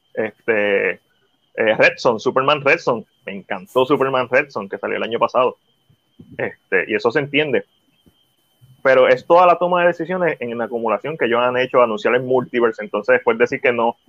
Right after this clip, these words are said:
A-, anunciamos un multiverse, pero Zack Snyder no va a tener su continuación. Hazlo, no lo digas. Es que son bestias. Entonces, uno, eh, Ángel y yo hablamos, ah, la semana pasada de que, no, esta gente se supone, o sea,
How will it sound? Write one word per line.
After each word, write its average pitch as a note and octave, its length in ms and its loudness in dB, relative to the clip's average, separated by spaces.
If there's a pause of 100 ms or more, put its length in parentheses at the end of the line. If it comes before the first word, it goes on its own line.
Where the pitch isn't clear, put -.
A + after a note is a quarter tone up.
(280)
A-, C#3 200 2
anunciamos D3+ 400 2
un G#3+ 100 4
multiverse, G#3 400 4
pero C#3 200 4
Zack C#3+ 200 0
Snyder F3 260 2
no C#3+ 140 2
va C3+ 100 4
a C3+ 120 -2
tener C#3+ 200 0
su C#3+ 100 -6
continuación. B2+ 560 -4 (1700)
Hazlo, D3 580 4
no B2 100 4
lo D3 140 8
digas. D3 500 2 (760)
Es - 100 -6
que C#3+ 80 -2
son D#3+ 220 2
bestias. C#3 560 0 (640)
Entonces, E3 440 2
uno, D3 140 2 (400)
eh, C#3+ 180 4
Ángel D3+ 260 2
y G3 40 4
yo F#3+ 80 6
hablamos, G3 360 6
ah, F#3+ 140 2
la E3+ 140 0
semana F#3 180 2
pasada G3+ 300 4
de C#3 100 6
que, B2+ 160 2 (240)
no, A2 180 2
esta G3+ 200 2
gente E3 240 -2
se - 160 0
supone, F3+ 240 4
o - 200 -20
sea, C#3 320 4